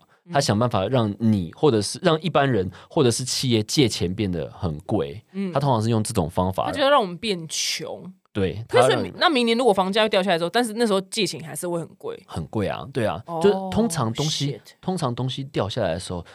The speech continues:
Speaker 2: 都是因为大家都没有钱买嘛。
Speaker 1: 嗯。
Speaker 2: 那在那个时候，有钱买的人就可以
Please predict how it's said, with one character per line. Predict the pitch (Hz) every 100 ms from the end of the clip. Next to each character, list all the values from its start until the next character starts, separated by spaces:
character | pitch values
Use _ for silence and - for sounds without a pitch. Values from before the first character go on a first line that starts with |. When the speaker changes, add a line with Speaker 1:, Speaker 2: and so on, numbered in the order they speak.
| -
Speaker 2:
都 | -
是 | 120 120
因 |
为 | 110
大 | 104
家 | 95 95
都 | 101 92 98 - _
没 | 98
有 | 92
钱 | - -
买 | 67 85 - -
嘛。 | -
Speaker 1:
嗯。 | 190 151 -
Speaker 2:
那 | 117
在 | 123
那 | 139
个 | 104
时 | 87 95
候， | 90 87
有 | 82 80
钱 | - 85
买 | 92 65
的 | 71
人 | 60 64 98 _ _ _
就 | - 110
可 | 92
以 | 82 73